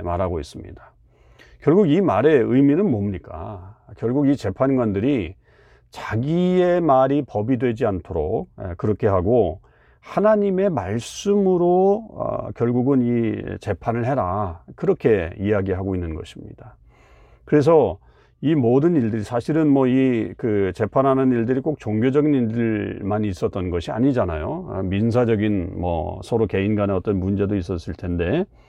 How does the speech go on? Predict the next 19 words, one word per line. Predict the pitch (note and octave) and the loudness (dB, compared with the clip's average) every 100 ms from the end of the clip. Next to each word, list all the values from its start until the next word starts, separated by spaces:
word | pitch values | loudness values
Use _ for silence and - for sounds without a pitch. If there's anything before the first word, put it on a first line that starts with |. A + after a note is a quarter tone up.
| _ _ _ | _ _ _
그런 | - B2 C#3+ | -2 2 4
것에 | C#3+ D3+ | 4 2
있어서도 | A#2+ - F#2 G2+ G#2+ D#3 G3 - _ _ _ _ | -2 -4 -4 -2 0 0 0 -4 _ _ _ _
역시 | F#2 F#2 - - D#3+ G3 | -6 -4 -4 -2 -2 -2
하나님의 | G#3+ D#3 D#3+ D3+ C3+ C3 D3+ F3+ G#3+ _ _ _ | -4 -2 0 2 2 2 0 -2 -8 _ _ _
말씀을 | - F2+ G#2 - A#2 G#2+ F2+ - | -6 -4 -4 -2 -2 -2 -2 -2
의지해서, | G#2+ A2 G2+ E2 - F#2+ B2+ G3 | 0 0 -2 -6 -8 -6 -6 -6
왜냐하면 | - G#2 G2+ G2+ | -2 0 0 0
하나님이 | G2 B2+ A#2 G2+ G2+ | 0 0 0 0 0
너희와 | F2+ F2+ F2 | -2 -2 -4
함께 | - G#3+ A3+ - | -4 -6 -6 -6
하시기 | C3+ - G#2+ | -6 -6 -6
때문에 | E2+ E2 F2+ D3 A2 - _ _ _ _ | -6 -8 -4 -2 -2 -6 _ _ _ _
그 | - C3 | -6 -4
말씀 | A#2 F2+ F2+ - E3+ | -2 -4 -4 -2 0
아래에서 | G#2+ G#2 A2+ G2 A#2 B2 D#3 | 2 2 0 0 -2 -2 -4
재판을 | - E2+ G2 F#2 | -8 -10 -8 -6
해라. | F#2+ F2 G#2 E2+ - | -4 -2 -2 -2 -4
이렇게 | A2 C3+ A#2 F2+ B2 | -6 -2 -2 -2 -2